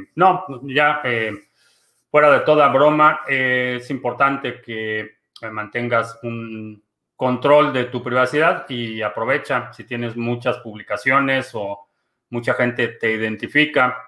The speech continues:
como tu per-, eh, vaya, tu i-, ide-, identidad personal, eh, la vincula con las criptomonedas, a lo mejor estos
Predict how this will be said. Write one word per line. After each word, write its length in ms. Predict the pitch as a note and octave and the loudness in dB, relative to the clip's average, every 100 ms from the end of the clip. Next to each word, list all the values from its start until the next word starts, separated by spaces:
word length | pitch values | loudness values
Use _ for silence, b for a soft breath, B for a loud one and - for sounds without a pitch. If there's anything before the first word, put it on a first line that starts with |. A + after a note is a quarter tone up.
| _ | _
como 1000 | - A2 G#2+ G#2 G2+ G2+ G2+ G2+ G2 G2 G2 | -10 -8 -8 -10 -8 -6 -6 -6 -8 -10 -14
tu 100 | G2+ | _
per-, 160 | G#2+ - G#2 G2+ _ _ _ _ | -10 -10 -20 -20 _ _ _ _
eh, 380 | A2 G#2+ G#2 G2+ _ _ _ _ _ _ | -18 -16 -16 -18 _ _ _ _ _ _
vaya, 360 | - A2 A2 G#2 | -6 -4 -4 -6
tu 420 | A2 G#2 G#2 G#2 | -10 -10 -10 -10
i-, 240 | A2+ G#2+ - | -10 -10 -10
ide-, 260 | A#2 A2+ A2+ | -10 -10 -8
identidad 640 | A#2 A2+ A#2 A#2+ B2+ C3+ | -6 -2 -2 0 2 2
personal, 680 | - B2 - A#2+ B2+ C3 - _ b b b b b _ - | 2 0 0 2 2 2 -4 _ b b b b b _ -6
eh, 680 | A2+ G#2+ G#2 G#2 G#2 G#2 G#2+ | -4 -2 -4 -4 -6 -6 -2
la 100 | A2 | 0
vincula 400 | A#2 A2+ C3 B2+ | 0 -2 2 2
con 120 | B2 | 2
las 120 | A2+ | -2
criptomonedas, 600 | C3 A#2 C3 D#3+ F3+ F3 | -4 -2 0 4 4 4
a 60 | B2+ | 2
lo 80 | A2 | 0
mejor 260 | G2+ B2 | 0 -2
estos 480 | B2 B2 A2+ - _ | -2 -4 -6 -8 _